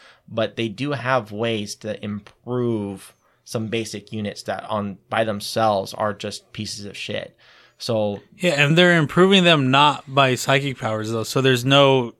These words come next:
Speaker 2: there's no chance of failure, right? There's those, those points of failure.
Speaker 1: It's either
Speaker 2: and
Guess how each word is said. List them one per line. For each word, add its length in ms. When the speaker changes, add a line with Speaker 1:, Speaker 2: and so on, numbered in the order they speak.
Speaker 2:
there's 260
no 480
chance 320
of 140
failure, 560
right? 260
There's 200
those, 320
those 200
points 340
of 100
failure. 240
Speaker 1:
It's 260
either 240
Speaker 2:
and 80